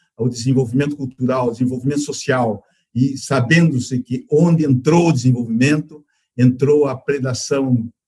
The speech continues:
é, da natureza, entrou a queima da memória, entrou as dificuldades da convivência das pessoas, para você criar, muitas vezes, um mundo, a, a imagem do Ocidente,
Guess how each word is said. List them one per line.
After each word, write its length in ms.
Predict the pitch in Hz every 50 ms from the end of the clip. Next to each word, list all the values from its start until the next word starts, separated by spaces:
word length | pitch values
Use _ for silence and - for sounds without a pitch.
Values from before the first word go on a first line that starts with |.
| _ -
é, 480 | - 110 113 110 107 104 104 104 101 - -
da 200 | - 117 120 117
natureza, 680 | 120 117 - - 120 135 156 165 160 - 165 156 - - _ _ _ _ _ _ -
entrou 340 | 123 127 123 127 143 147 143
a 100 | - -
queima 360 | - - 156 156 147 139 123
da 100 | 127 123
memória, 720 | 120 117 113 120 127 147 160 160 156 156 156 147 147 - _ _ _ _ _ _ -
entrou 360 | 117 120 120 - 139 135 147
as 120 | 139 131 -
dificuldades 760 | 131 127 123 127 - 123 123 117 131 139 143 127 123 - - _ 110 107 117 117
da 140 | 104 113 110
convivência 580 | - 139 139 123 113 104 131 151 147 143 131
das 160 | 107 113 107 -
pessoas, 720 | - 110 104 - - - 147 156 165 165 165 156 131 - _ _ _ _ _
para 120 | - 131 135
você 240 | 139 135 - -
criar, 320 | - - 131 147 147 147 147
muitas 340 | 139 135 120 143 135 120 110
vezes, 380 | 135 143 135 131 127 123 117
um 80 | 127 123
mundo, 600 | 113 113 117 139 151 151 143 123 113 113 101 98 _ _ _ _ _ _ _
a, 360 | - 113 120 123 123 - 127 123
a 40 |
imagem 540 | 123 127 123 131 139 151 156 139 - - 127
do 140 | 120 120 131
Ocidente, 680 | 123 - - 117 107 123 143 165 175 165 - - 175 165